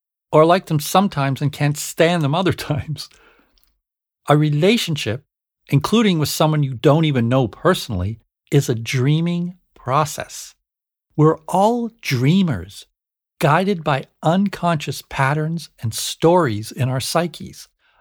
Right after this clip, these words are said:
Other people are like characters in our night dreams.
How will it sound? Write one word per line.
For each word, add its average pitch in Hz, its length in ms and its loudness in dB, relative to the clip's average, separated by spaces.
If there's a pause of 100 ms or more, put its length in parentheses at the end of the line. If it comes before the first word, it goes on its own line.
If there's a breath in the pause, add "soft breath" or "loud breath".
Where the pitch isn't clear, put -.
(160)
Other 214 280 4
people 185 560 -4
are 156 120 2
like 131 300 -2
characters 180 840 -2
in 151 140 2
our 151 160 2
night 165 280 0
dreams. 104 480 -8